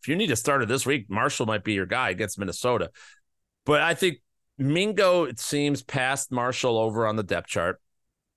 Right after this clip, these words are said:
And he had six targets in one quarter of play. One quarter. They were just peppering. The better the passing offense is,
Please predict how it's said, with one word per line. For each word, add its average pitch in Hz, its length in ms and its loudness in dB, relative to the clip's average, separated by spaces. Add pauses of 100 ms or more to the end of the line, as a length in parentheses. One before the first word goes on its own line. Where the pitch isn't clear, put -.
(420)
And 113 300 0
he 156 240 -2
had 143 140 2
six - 260 -2
targets 139 400 0
in 95 160 -4
one 120 240 -2
quarter 113 300 -2
of 95 100 -6
play. - 280 -4 (400)
One 131 240 -2
quarter. - 520 -4 (600)
They 147 240 0
were 160 200 -2
just 151 300 -4
peppering. 107 500 -6
The 98 80 -6
better 123 260 -2
the 143 80 -4
passing 139 480 -2
offense 117 420 -2
is, 107 300 -4